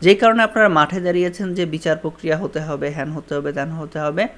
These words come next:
একজন অপোজিশন লয়ার, যিনি অ্যাকিউজডের লয়ার, সে কিন্তু technically এটাই নিশ্চিত। সে সরকারকে, সে পুলিশকে,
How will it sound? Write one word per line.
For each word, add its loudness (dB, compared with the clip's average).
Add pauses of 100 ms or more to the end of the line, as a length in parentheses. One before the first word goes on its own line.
(800)
একজন 2
অপোজিশন 0
লয়ার, 2 (460)
যিনি -2
অ্যাকিউজডের -2
লয়ার, 2
সে -4
কিন্তু -6
technically -4
এটাই -2
নিশ্চিত। -4 (220)
সে -10
সরকারকে, 0
সে -8
পুলিশকে, -4